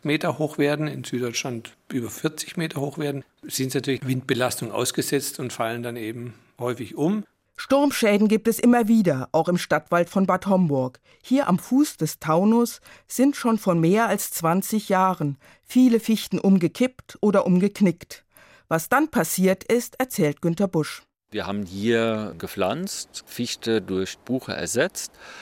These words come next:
Speaker 3: Allerdings aus der Nachbarschaft haben sich Pionierbaumarten angesiedelt. Das können wir hier sehr schön sehen. Eine Vielzahl von Birken und Kiefern. Beides sind Arten, die entwaldete Flächen als erste besiedeln,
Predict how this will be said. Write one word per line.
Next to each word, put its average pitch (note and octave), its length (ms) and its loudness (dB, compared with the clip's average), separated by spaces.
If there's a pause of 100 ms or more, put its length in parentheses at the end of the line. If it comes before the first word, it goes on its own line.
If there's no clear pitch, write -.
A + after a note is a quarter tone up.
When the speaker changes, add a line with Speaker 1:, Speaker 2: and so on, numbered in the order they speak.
(160)
Speaker 3:
Allerdings A2 640 0
aus - 260 -8
der E2+ 260 -4
Nachbarschaft F#2+ 800 -4 (100)
haben F#2+ 140 -2
sich - 300 -8
Pionierbaumarten G#2+ 1300 0 (300)
angesiedelt. G#2 800 -2
Das - 160 -6
können F#2+ 160 -4
wir F#2+ 60 2
hier F#2 180 0
sehr F#2 180 -2
schön F2 300 -2
sehen. G#2 340 2
Eine E2+ 140 -6
Vielzahl F#2+ 420 -6
von F2 180 -8
Birken A#2 440 -6 (100)
und F2+ 760 -4
Kiefern. D#2+ 680 -6
Beides - 440 0
sind G#2+ 280 -6
Arten, A#2 520 -6 (420)
die G#2 380 -4 (340)
entwaldete A2 680 0
Flächen F#2 920 -6
als - 200 -10
erste F#2 360 -6
besiedeln, F2 640 -6